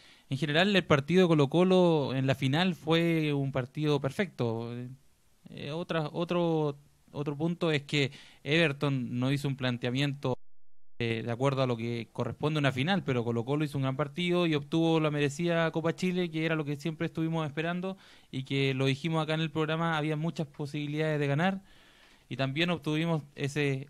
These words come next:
medio pasaje a, a la Copa Libertadores. Encuentro que fue un triunfo increíble para Colo Colo, lo necesitábamos, le hace bien al, a la institución,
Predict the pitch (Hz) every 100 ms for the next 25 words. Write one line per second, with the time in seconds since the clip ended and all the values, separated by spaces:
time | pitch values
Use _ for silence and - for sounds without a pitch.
0 | - 135 151 151 143 147 143 151 143 135
1 | 131 131 139 139 135 143 139 135 127 143
2 | 135 123 120 151 160 156 165 156 139 156
3 | 160 - 156 143 139 - _ - 131 -
4 | 139 151 160 151 151 147 147 147 156 151
5 | 147 143 139 139 139 139 139 147 151 147
6 | 143 139 135 139 143 147 143 151 151 147
7 | 143 139 139 135 131 135 131 - 156 151
8 | 147